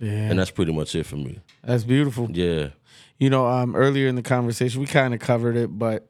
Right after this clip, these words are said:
Speaker 1: um, here's the formal question.
Speaker 2: Mm-hmm.
Speaker 1: From kids to now, um, how have you felt about boxing and its adaptation?
Speaker 2: As far as?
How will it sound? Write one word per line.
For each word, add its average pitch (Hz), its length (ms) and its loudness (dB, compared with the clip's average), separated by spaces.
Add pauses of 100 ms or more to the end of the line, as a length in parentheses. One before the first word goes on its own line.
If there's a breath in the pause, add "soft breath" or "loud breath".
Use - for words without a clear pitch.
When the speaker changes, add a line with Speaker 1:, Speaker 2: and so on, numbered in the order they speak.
Speaker 1:
um, 107 460 -8 (680)
here's 110 280 -4
the 107 80 -10
formal 104 560 -4
question. 104 600 -6 (200 loud breath)
Speaker 2:
Mm-hmm. 82 120 -20
Speaker 1:
From 127 220 0
kids 143 380 2
to 135 100 2
now, 120 500 0 (560 soft breath)
um, 110 400 -2 (120)
how 143 440 2
have 127 380 0
you 127 680 -2
felt - 1080 -6 (160)
about 113 500 -6 (1600)
boxing 127 520 0
and 110 120 0
its 110 200 -4 (160)
adaptation? 107 920 -2 (1120 loud breath)
Speaker 2:
As - 80 -4
far 90 280 2
as? 95 360 -4